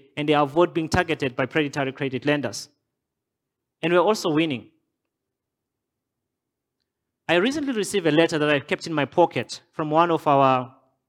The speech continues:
uh, clients that have kept me going <laughs> in the difficulties of entrepreneurship.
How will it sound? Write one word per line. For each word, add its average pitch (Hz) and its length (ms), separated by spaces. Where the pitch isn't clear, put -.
uh, 127 260
clients 135 580
that 156 100
have 160 140
kept 196 180
me 185 100
going 147 480
<laughs> - 500
in 170 100
the 160 60
difficulties 170 640
of 139 100
entrepreneurship. 127 720